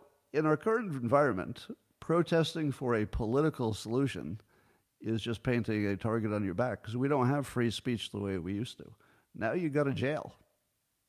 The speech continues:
The, we've got jails that got quite a few political protesters in it, called the January sixth people.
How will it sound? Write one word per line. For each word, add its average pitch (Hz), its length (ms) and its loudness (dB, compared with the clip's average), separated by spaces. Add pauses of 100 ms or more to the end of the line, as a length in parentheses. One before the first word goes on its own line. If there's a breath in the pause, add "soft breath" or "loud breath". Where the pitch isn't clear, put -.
(160)
The, 78 360 -8
we've 104 220 -6
got 107 180 0
jails 113 440 2
that 104 300 -4
got 110 220 -2
quite 185 300 -4
a 170 40 0
few 170 300 0
political 135 540 0
protesters 104 680 -2
in 95 140 -2
it, - 140 -10
called 95 220 -6
the 98 60 -10
January 92 460 -12
sixth - 300 -14
people. 85 280 -16